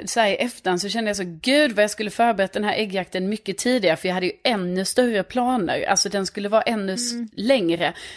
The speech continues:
Speaker 1: Den skulle vara så här att man skulle gå in i olika portar, alltså som är i den här byggnaden där jag bor. Och att
Speaker 2: Ja.
Speaker 1: ni kanske bara skulle få en sifferkombination för, för att ens komma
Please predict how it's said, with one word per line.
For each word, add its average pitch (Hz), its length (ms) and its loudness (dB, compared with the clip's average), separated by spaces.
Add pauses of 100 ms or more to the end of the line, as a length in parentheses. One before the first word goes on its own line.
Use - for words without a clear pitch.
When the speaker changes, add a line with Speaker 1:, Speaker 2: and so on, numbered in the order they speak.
Speaker 1:
Den 208 160 2
skulle 214 240 0
vara 214 180 4
så 214 120 -2
här 185 320 2
att 180 100 -4
man 185 120 -2
skulle 190 220 -4
gå 175 120 -2
in 196 260 0
i 190 60 0
olika 180 520 0 (420)
portar, 175 720 0
alltså 190 240 -2
som 202 180 -4
är 175 280 2 (120)
i 185 40 -2
den 185 180 -2
här 180 80 0
byggnaden 180 560 -2
där 240 60 2
jag 226 100 4
bor. 185 300 0 (380)
Och 185 200 0
att 185 60 4 (100)
Speaker 2:
Ja. 220 60 0
Speaker 1:
ni 220 60 2
kanske 196 240 2
bara 196 160 4
skulle 190 280 -2
få 175 420 2 (460)
en 190 160 4
sifferkombination 180 1080 0
för, 185 420 0
för - 140 0
att 190 140 0
ens 190 180 0
komma 196 240 -4